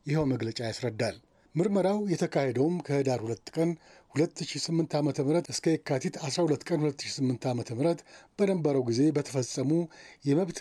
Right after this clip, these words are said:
ጥሰቶች ላይ መሆኑንም ይኸው መግለጫ ያመለክታል። በእነዚህ ወራት መቶ ሦስት ዜጎች በመንግስት የጸጥታ ኃይሎችና ታጣቂዎች መገደላቸውን ይዘረዝራል። ከተገደሉት መካከል የሠላሳ አምስቱ ምስል ተያይዟል።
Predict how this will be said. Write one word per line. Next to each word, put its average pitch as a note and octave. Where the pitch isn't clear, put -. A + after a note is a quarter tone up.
ጥሰቶች D#3
ላይ C3
መሆኑንም A#2
ይኸው C#3+
መግለጫ C3
ያመለክታል። A#2+
በእነዚህ F3
ወራት D#3+
መቶ D3
ሦስት F3
ዜጎች D3
በመንግስት E3+
የጸጥታ D#3+
ኃይሎችና B2+
ታጣቂዎች C#3+
መገደላቸውን A#2
ይዘረዝራል። A#2+
ከተገደሉት D#3+
መካከል D#3+
የሠላሳ F3+
አምስቱ D#3
ምስል C3+
ተያይዟል። G#2+